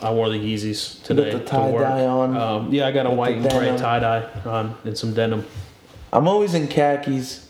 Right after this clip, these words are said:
Speaker 2: pretty much every day of my life. I might die in some khakis.
Speaker 1: It's not warm enough for some shorts yet.
Speaker 2: I'm always in shorts.
Speaker 1: And I can't wear shorts to work, so, or
Speaker 2: I
Speaker 1: not
Speaker 2: can't
Speaker 1: anymore.
Speaker 2: either.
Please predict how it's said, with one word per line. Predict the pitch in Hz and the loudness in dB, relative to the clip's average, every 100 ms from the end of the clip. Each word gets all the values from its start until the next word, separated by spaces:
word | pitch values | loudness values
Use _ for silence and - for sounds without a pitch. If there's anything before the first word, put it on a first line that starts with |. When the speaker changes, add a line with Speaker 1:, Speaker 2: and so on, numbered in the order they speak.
| - _ _ - | -20 _ _ 2
Speaker 2:
pretty | 139 135 | 4 4
much | 135 127 | 0 2
every | 123 120 | 2 2
day | 120 120 | 2 0
of | 113 | 0
my | 110 | -2
life. | 104 104 104 - - - - - | -2 -2 -6 -14 -20 -20 -20 2
I | 143 | 4
might | 202 208 156 | 4 2 2
die | 135 185 | 2 4
in | 165 139 | 2 0
some | 135 131 | -2 0
khakis. | 135 131 131 123 | 0 0 -4 -4
Speaker 1:
It's | 127 | -2
not | 190 185 | 0 0
warm | 147 131 | 0 0
enough | 120 113 | 0 -2
for | - 131 | -4 -6
some | 101 | -6
shorts | 123 - 107 - - | -8 -8 -8 -10 -10
yet. | 76 - - _ - - - - - - - | -8 -8 -12 _ -18 -12 -10 -10 -14 -16 -10
Speaker 2:
I'm | - 135 | -2 0
always | 123 113 | 2 -2
in | 113 | -4
shorts. | 113 127 85 - | -6 -4 -4 0
Speaker 1:
And | 165 | 0
I | |
can't | 185 196 151 | 2 0 0
wear | 151 | 0
shorts | 151 143 139 | 0 0 0
to | |
work, | 113 120 117 110 | 0 0 0 -2
so, | - 117 110 113 - | -2 0 0 -2 0
or | 127 | 0
Speaker 2:
I | |
Speaker 1:
not | 120 135 | 2 2
Speaker 2:
can't | 190 | 2
Speaker 1:
anymore. | 151 156 139 | 2 2 0
Speaker 2:
either. | 113 - | -2 -4